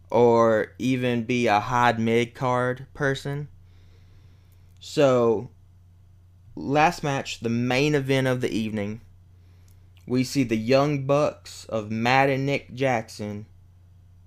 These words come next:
defeating the Brotherhood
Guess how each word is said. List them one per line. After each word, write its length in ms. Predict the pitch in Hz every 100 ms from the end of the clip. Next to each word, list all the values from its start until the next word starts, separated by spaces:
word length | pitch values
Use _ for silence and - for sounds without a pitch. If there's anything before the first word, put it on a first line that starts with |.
| - - - - - - - - -
defeating 760 | 123 120 147 139 123 113 110 113 - -
the 140 | 113
Brotherhood 840 | 113 131 139 127 110 110 98 90 110